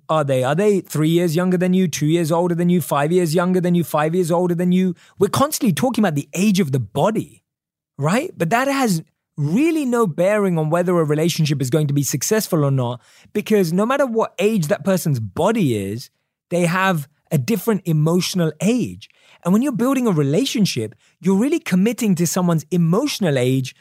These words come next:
not their physical age. You're really building a relationship with that person's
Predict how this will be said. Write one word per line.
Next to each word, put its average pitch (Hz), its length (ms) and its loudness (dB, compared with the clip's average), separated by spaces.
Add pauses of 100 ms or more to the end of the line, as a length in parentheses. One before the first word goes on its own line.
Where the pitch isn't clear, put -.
(100)
not 233 160 0
their 226 120 2
physical 247 500 0
age. 98 340 -8 (180)
You're 180 140 0
really 269 240 0
building 226 340 0
a 190 60 0
relationship 175 640 0
with 151 100 -2
that 147 140 -2
person's 185 300 0